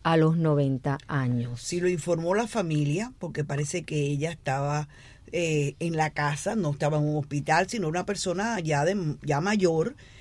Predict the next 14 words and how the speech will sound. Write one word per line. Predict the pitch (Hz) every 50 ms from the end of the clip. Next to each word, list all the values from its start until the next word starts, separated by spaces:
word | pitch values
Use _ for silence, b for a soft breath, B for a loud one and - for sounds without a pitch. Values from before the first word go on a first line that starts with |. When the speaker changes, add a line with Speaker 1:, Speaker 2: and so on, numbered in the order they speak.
| b b b
Speaker 2:
y | - 147
la | 156 151
familia | 147 - 143 139 139 139 143 143 147 156
fue | 143 - 147 147
la | 143 143
que | 143 - 151
informó. | 151 147 - 165 160 156 151 151 160
Todo | 156 151 147 143 147
va | 139 143
a | 151
ser | 147 - 147 147
muy | 147 143 147 147 147
tranquilo, | 156 151 143 139 123 - 135 135 135 135 165 220
la, | 233 185 135 123